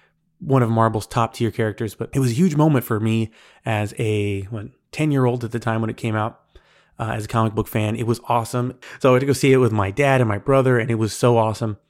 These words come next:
So, you know, I go back and I watch it recently, and it, it, yes, it holds up. Absolutely. It's a wonderful movie. It was so fun. It does, probably better than any other movie, encapsulate what Spider-Man's all about, right? About the responsibility, about the difficulties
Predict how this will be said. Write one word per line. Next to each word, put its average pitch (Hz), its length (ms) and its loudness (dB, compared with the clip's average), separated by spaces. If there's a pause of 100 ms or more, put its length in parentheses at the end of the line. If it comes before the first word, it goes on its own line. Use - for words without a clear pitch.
(140)
So, 156 240 -4
you 165 140 0
know, 127 80 2
I 120 100 0
go 151 160 2
back 131 240 2
and 117 80 -2
I 110 60 -2
watch 110 280 -4
it - 60 -6
recently, 110 480 -2 (1200)
and 87 120 -4
it, - 180 -6 (420)
it, 156 240 -4
yes, 131 240 0
it 123 60 0
holds 120 200 0
up. - 240 -6
Absolutely. 113 420 -4
It's - 120 -16
a 113 60 -10
wonderful 120 400 -2
movie. 107 480 -4
It 117 60 -10
was 110 120 -8
so 120 180 -2
fun. 117 280 -4
It - 280 -16
does, 120 460 -2 (400)
probably 147 300 -2
better 123 240 2
than 107 160 -4
any 147 160 4
other 135 100 2
movie, 110 400 0 (260)
encapsulate 117 680 -4
what 117 400 -4
Spider-Man's 110 560 -2
all 104 140 -14
about, 110 280 -8
right? 123 240 -8 (280)
About 110 160 -8
the - 60 -16
responsibility, 123 1000 -2 (400)
about 135 220 0
the 120 60 -14
difficulties 127 800 -4